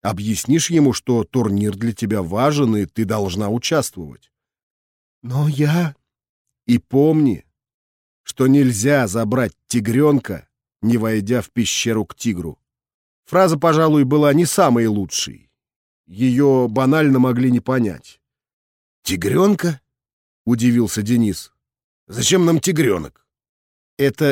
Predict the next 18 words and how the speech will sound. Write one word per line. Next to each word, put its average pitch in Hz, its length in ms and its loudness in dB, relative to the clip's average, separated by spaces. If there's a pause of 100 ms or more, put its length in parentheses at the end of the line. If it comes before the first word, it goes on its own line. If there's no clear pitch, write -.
идиома», — 139 760 0 (340)
пробурчал 110 640 -4
Паша. - 500 -6 (580)
«Иди, 131 300 -2
а 147 140 2
что?» 208 500 0 (760)
«И 123 120 0
где 120 260 0
живёт 160 420 2
твой 127 280 2
отец?» — - 500 -4 (240)
спросил 120 540 -2
я 110 160 0
у 104 80 -2
Кати. 98 400 -8 (400)
«Он 143 160 0
работает 151 500 0
допоздна», — 127 640 -2